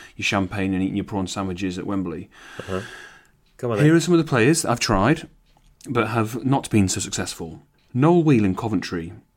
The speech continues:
Speaker 1: A former teammate of his said he'd come on, but we've had no response from three separate messages on Twitter. I think I might have to give up the ghost with, with Noel Whelan.
Speaker 2: Sort it out, Noel.
Speaker 1: Yes. Mark Wright, Liverpool, followed us on Twitter,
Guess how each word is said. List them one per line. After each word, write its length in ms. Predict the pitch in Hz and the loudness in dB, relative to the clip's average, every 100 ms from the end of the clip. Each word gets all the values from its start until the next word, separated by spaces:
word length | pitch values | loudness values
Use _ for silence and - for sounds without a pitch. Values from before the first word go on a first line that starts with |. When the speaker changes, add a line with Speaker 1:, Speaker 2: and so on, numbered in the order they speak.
| _ - - | _ -20 -16
Speaker 1:
A 40 | |
former 380 | - - 180 180 | -4 2 4 4
teammate 480 | - 165 165 120 92 | 4 4 6 6 0
of 100 | 92 | -6
his 440 | 92 92 110 - _ _ | -4 -4 -4 -10 _ _
said 240 | - - 120 | -6 0 2
he'd 140 | 104 | 2
come 160 | 113 98 | 0 0
on, 320 | 95 131 - _ _ | 0 -2 -6 _ _
but 100 | 104 | -2
we've 80 | 107 | -2
had 120 | 113 | 2
no 240 | 123 139 | 4 6
response 560 | 143 131 - 110 104 - | 4 2 0 0 0 -2
from 320 | - 104 101 | 0 2 0
three 380 | 101 - 123 113 | -4 -4 -2 -2
separate 280 | - 110 101 | -4 -8 -8
messages 260 | 104 98 | -8 -6
on 100 | 98 | -8
Twitter. 400 | 92 - - - - _ | -8 -12 -12 -16 -18 _
I 20 | |
think 200 | - 110 | -8 -6
I 40 | 104 | -4
might 60 | |
have 60 | - | -6
to 80 | 98 | -8
give 160 | 98 | -8
up 60 | 92 | -8
the 60 | 95 | -8
ghost 300 | 95 87 - | -8 -10 -12
with, 220 | 87 - | -16 -12
with 140 | 95 | -10
Noel 160 | 95 87 | -8 -8
Whelan. 360 | 90 80 90 _ - - - | -8 -8 -12 _ -20 -20 -18
Speaker 2:
Sort 300 | 80 82 87 | -16 -14 -16
it 140 | - | -12
out, 200 | 82 82 | -12 -10
Noel. 380 | 87 87 98 - _ _ | -8 -4 -4 -6 _ _
Speaker 1:
Yes. 460 | 127 110 87 - - - | 0 0 0 -6 -6 0
Mark 360 | 123 135 139 135 | 4 4 2 -2
Wright, 200 | 113 107 | -2 0
Liverpool, 600 | 117 113 110 92 87 _ _ | 0 0 -2 -6 -6 _ _
followed 480 | - - 143 147 143 | -14 0 4 4 4
us 80 | |
on 140 | 135 127 | 2 0
Twitter, 540 | - 113 - 135 147 | -4 -6 -4 -4 -6